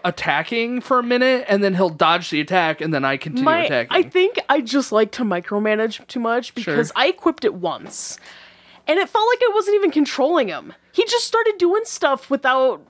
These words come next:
Speaker 2: like, I, he just would be dodging. s-, I don't know. I must have had something else equipped 'cause, like, he
Speaker 1: They
Speaker 2: was doing stuff that I wasn't doing.
Speaker 1: Well, there, there is another ring that does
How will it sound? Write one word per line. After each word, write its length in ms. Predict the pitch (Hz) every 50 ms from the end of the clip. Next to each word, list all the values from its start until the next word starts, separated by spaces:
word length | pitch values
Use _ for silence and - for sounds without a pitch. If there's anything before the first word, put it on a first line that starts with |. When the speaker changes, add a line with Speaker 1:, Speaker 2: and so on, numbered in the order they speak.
| - -
Speaker 2:
like, 180 | 262 285 247 175 -
I, 60 | 269
he 180 | 311 285 302 302
just 460 | 302 - 392 392 381 - - - - - _ _ _
would 200 | - 233 277 220
be 100 | 262 254
dodging. 400 | 202 - 240 294 311 277 254 285
s-, 100 | 269 226 302
I 140 | - 294 359
don't 120 | 403 403 359
know. 120 | 320 254
I 100 | 247 349
must 220 | 392 466 453 -
have 80 | 427 392
had 100 | 302 233
something 320 | - - 302 - 294 254
else 260 | 240 226 220 208 - 226
equipped 400 | 208 - - 233 208 196 - -
'cause, 200 | 254 233 - 254
like, 180 | 254 233 -
he 100 | - - 269
Speaker 1:
They 100 | 285 302
Speaker 2:
was 200 | 294 285 233 -
doing 360 | - 311 330 349 294 269 220
stuff 320 | - - - 233 220 -
that 100 | 226 208 -
I 200 | - 220 254 269
wasn't 340 | 247 214 214 175 175 170
doing. 180 | 156 156 147 220
Speaker 1:
Well, 120 | 254 269
there, 320 | 214 311 302 294 285 269 -
there 280 | - 196 - 269 269
is 220 | 262 269 285 - 359
another 340 | 294 269 240 233 240 247 226
ring 340 | 196 202 202 196 190 190
that 280 | 170 185 175 156 - 165
does 480 | 160 180 175 175 170 160 156 - -